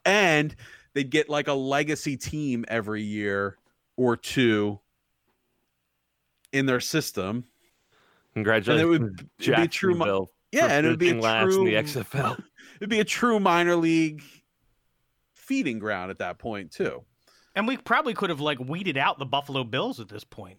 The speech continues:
Speaker 3: at some point. You know, they would have been so long in the X F L that they would have, like, folded up ten.
Speaker 1: Or the
Speaker 3: So
Speaker 1: Browns would be, like, X F L legends.
Speaker 3: <laughs> Yeah. Maybe they would actually win there. Johnny, uh, Johnny, uh, Football might actually have won a couple of M V Ps in the X F L.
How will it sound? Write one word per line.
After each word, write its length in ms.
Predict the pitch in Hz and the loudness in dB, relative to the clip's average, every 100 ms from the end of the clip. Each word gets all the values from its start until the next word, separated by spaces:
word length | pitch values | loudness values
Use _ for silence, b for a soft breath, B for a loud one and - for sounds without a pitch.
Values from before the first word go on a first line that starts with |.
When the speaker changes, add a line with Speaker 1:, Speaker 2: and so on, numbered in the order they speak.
| _ | _
Speaker 3:
at 140 | 127 - | -16 -8
some 200 | 151 - | -8 -8
point. 360 | 104 90 - - | -12 -18 -20 -12
You 120 | 143 | -10
know, 120 | 123 | -8
they 140 | 127 | -8
would 100 | 135 | -8
have 80 | 127 | -8
been 140 | 123 117 | -8 -8
so 220 | 147 139 | -6 -6
long 340 | 135 131 131 | -4 -6 -6
in 80 | 131 | -8
the 160 | 123 120 | -8 -8
X 220 | 131 135 | -8 -6
F 180 | 120 143 | -6 -4
L 160 | 180 | -4
that 140 | 110 110 | -6 -14
they 100 | 110 | -14
would 160 | 117 | -12
have, 120 | 113 _ b b b b b _ | -14 _ b b b b b _
like, 200 | 139 123 | -8 -8
folded 340 | - 143 131 131 | -8 -10 -6 -6
up 120 | 135 | -4
ten. 220 | 165 190 - _ 147 | -6 -6 -12 _ 0
Speaker 1:
Or 120 | 143 | 2
the 80 | 139 | 2
Speaker 3:
So 80 | |
Speaker 1:
Browns 480 | 131 131 180 135 110 | 2 2 4 2 0
would 100 | 104 | -4
be, 80 | 117 | -2
like, 240 | 113 113 | 0 0
X 260 | 95 - - | 0 -2 0
F 140 | 127 135 | 0 2
L 160 | 123 | 2
legends. 580 | 110 143 107 69 247 233 | 2 2 0 -8 -8 -2
Speaker 3:
<laughs> 20 | |
Yeah. 160 | 226 196 - B B B - | 0 -2 -6 B B B -4
Maybe 220 | 180 226 | 0 2
they 100 | 233 | 2
would 100 | 196 | 0
actually 240 | 190 190 | 0 -2
win 320 | 139 151 247 139 | -2 -2 -2 -2
there. 320 | 107 107 123 | -4 -6 -6
Johnny, 440 | 143 220 294 247 180 | -2 0 0 -2 0
uh, 220 | 202 196 | 0 0
Johnny, 380 | 196 220 247 226 | 0 0 0 0
uh, 160 | 208 | 0
Football 400 | 202 262 - 160 | 0 -4 -2 -4
might 180 | 151 156 | 0 0
actually 260 | 160 165 170 | 0 -2 -4
have 140 | 151 | -4
won 160 | 156 170 | -4 -4
a 40 | |
couple 240 | 160 165 156 | -4 -4 -4
of 100 | 156 | -4
M 140 | 165 | -4
V 100 | 160 | -8
Ps 300 | - 220 233 | -8 -8 -8
in 60 | 110 | -10
the 100 | 101 | -14
X 200 | 110 110 | -14 -16
F 160 | 101 | -12
L. 200 | 107 98 | -14 -14